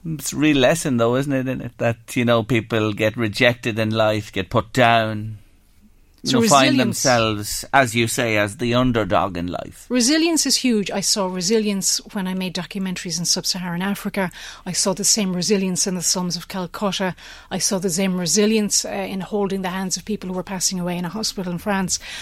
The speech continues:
Speaker 2: I see resilience wherever I go, and I think resilience is the number one thing that the likes of Noel and Valerie will look for,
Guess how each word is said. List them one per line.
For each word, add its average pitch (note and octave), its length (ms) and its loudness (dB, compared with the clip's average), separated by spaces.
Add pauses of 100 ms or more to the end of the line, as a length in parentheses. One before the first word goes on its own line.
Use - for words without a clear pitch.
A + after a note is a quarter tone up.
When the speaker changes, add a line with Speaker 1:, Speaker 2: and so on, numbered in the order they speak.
(120)
Speaker 2:
I F#3+ 80 -2
see G3 280 0
resilience A#3+ 560 2
wherever F#3+ 380 0
I F3 60 2
go, E3+ 240 2
and F3+ 100 0
I F#3 60 2
think G3+ 200 -4
resilience A3+ 600 2 (340)
is F#3+ 220 -2
the G3+ 140 0
number A3+ 440 4
one A#3 240 2
thing F#3+ 280 -2
that E3 140 -10
the G3 60 -8
likes F#3 220 -4
of F3 80 -6
Noel F3+ 200 -2
and E3+ 80 -2
Valerie E3+ 280 -2
will F3 160 -4
look E3+ 180 -4
for, D#3+ 280 -6